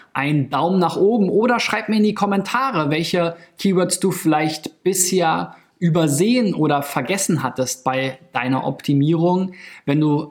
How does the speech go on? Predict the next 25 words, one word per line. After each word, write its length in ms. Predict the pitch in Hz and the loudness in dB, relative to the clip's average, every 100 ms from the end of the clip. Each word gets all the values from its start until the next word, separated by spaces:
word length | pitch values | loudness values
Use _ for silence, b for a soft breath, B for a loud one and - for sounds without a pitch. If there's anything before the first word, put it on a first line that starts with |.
| - | -4
ähm, 380 | 135 135 131 - | -2 0 0 -2
Themenwünsche 1080 | - 233 233 175 180 180 - 170 165 160 160 | 0 2 2 2 2 2 0 0 0 -2 -2
oder 280 | 143 135 127 | 0 0 -2
Fragen 680 | - - 143 151 160 156 139 | -8 -4 0 0 0 -2 -2
halt 280 | 139 139 139 | -2 -2 -4
hast 220 | - - | -4 -4
zu 100 | 135 | -2
dem 200 | 139 139 | 0 0
Thema, 380 | 139 131 127 127 | 0 0 0 -4
kannst 320 | 135 127 - | -4 -6 -8
du 60 | |
auch 340 | - 147 156 - | -6 -4 -4 -2
kommentieren. 640 | 143 143 139 - 135 135 B B | -2 0 0 0 0 -2 B B
Das 180 | 135 131 | -4 -2
geht 180 | 220 226 | -2 0
am 100 | 185 | 0
besten 480 | 175 220 - 214 190 | 0 0 -2 0 2
bei 220 | 165 151 | 2 -2
Facebook, 760 | 156 - 180 190 - 175 165 - | -2 -2 -2 -2 0 0 0 -2
YouTube, 600 | 151 160 160 147 143 135 | 0 0 0 0 0 0
unter 200 | 123 135 | -6 -6
Soundcloud 1000 | - - 196 220 208 - 175 165 170 170 | -4 -2 0 0 -2 -4 -2 0 -2 -2
für 140 | - | -4
den 200 | 131 127 | -2 -2
Podcast. 800 | - 175 196 - 165 165 160 - | -2 -4 -4 -6 -4 -2 -2 -8